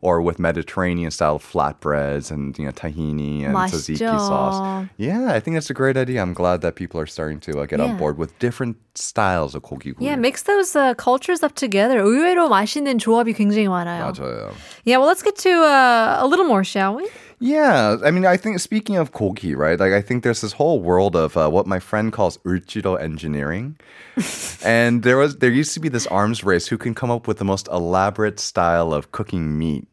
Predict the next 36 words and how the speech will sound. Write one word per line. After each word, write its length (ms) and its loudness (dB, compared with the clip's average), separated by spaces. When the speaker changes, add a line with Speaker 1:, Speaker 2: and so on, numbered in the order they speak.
Speaker 1:
you 80 -8
know, 180 -4
possible. 760 -6
Speaker 2:
Okay. 240 -4
Speaker 1:
I 120 2
think 140 0
it's 100 -4
cooled 340 -4
down 160 2
a 80 -4
little 220 -4
bit 180 -4
right 240 -4
now, 440 -6
but 220 -2
I 120 2
think 400 -2
that, 280 4
you 140 0
know, 160 0
like, 200 0
for 180 2
example, 420 -2
right, 260 0
uh, 480 0
요새 540 2
그 800 0
좀 200 -2
유행이 840 0
한-, 140 -10
되는 220 -4
거는 260 -4
is 300 -2
그 200 -6
양다리 480 2
구이, 280 -8